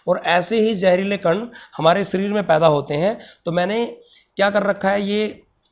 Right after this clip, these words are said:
betadine इस ड्रॉपर में डाल रखी है। ड्रॉपर में इसलिए डाल रखी है ताकि हमारे से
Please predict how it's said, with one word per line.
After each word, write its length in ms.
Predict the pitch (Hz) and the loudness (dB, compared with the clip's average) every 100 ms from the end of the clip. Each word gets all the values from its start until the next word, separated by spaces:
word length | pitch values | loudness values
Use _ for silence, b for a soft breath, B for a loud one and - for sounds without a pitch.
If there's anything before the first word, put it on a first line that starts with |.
| - | -2
betadine 440 | 185 202 208 233 | 0 0 0 0
इस 200 | 233 196 220 | -4 -4 0
ड्रॉपर 500 | 214 175 190 190 233 | 0 2 2 2 0
में 140 | 233 | 2
डाल 180 | 185 151 | 2 0
रखी 240 | 139 - 139 | -2 -4 -4
है। 100 | 135 | 0
ड्रॉपर 300 | 160 170 196 | 2 2 -2
में 100 | 202 | -4
इसलिए 240 | 196 214 | -4 -2
डाल 180 | 190 180 | 0 0
रखी 180 | 180 208 | 0 -2
है 60 | 202 | 0
ताकि 220 | 170 165 - | -2 -2 -2
हमारे 280 | 170 180 214 | 2 4 4
से 180 | - | 0